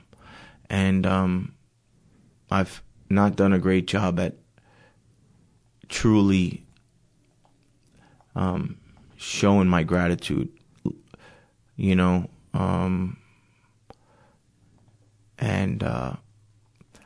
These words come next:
so I wanna, I mean, I,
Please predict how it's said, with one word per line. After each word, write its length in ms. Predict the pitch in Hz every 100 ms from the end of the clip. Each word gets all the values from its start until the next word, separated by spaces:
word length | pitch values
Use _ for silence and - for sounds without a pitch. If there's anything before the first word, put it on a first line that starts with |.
| - - _ _ _ _ _
so 420 | - 104 95 - - _ _ _ - - - _ _ _ _ _ _ _ _ _ _ _ -
I 60 |
wanna, 460 | 101 113 117 78 -
I 120 | - 98
mean, 220 | 92 -
I, 360 | 67 - -